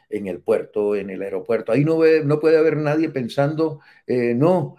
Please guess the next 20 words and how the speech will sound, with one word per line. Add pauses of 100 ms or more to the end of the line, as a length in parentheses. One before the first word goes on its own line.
(140)
eh,
en
raspar
la
olla
o
en
su
propio
beneficio.
Tiene
que
haber (460)
personas
en
cada
uno
de
esos
espacios,